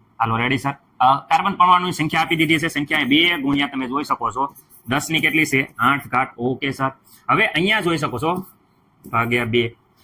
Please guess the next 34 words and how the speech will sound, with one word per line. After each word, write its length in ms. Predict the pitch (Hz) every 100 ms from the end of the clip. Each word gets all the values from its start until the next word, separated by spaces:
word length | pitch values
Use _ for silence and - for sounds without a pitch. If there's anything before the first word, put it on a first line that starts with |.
| _
ઓકે, 100 | 139
ચાર 560 | 170 - _ 190 220 262
ભાગ્યા 280 | 214 214 220
જ્યારે 220 | 196 196
આપણે 280 | 175 185 185
આ 120 | 170
કરશું, 300 | 160 120 110
ચાર 280 | 160 185 208
ભાગ્યા 260 | 156 175
શું 100 | 180
કરશું? 280 | 170 139 151 - _ -
અ, 160 | 135
ચોવીસ. 680 | 139 - - 196 190 151 135
તો 60 | 180
આનો 340 | 170 180 240
જવાબ 260 | 180 196 175
વિદ્યાર્થી 360 | 147 151 165
મિત્રો 260 | 170 156 170
કંઈક 220 | 165 147
આ 140 | 143 156
પ્રમાણે 360 | 165 147 127
આવે 140 | 113 117
છે, 260 | 156 156 _ - -
ઝીરો 360 | 110 185 214 214
પોઇન્ટ 600 | 120 98 - 120 123 113
ઝીરો 600 | 143 202 214 208 190 127
ઝીરો 420 | 120 143 - - - - -
છ. 120 | - 185 123 - _ _ _ _ _ _ - _ - -
ઓકે, 240 | 135 107 95 _ _
દસ 240 | 127 202 240
ની 160 | 240
અહીંયા 300 | 240 160 190 185
આઠ 180 | 175 156
ઘાત 260 | 143 170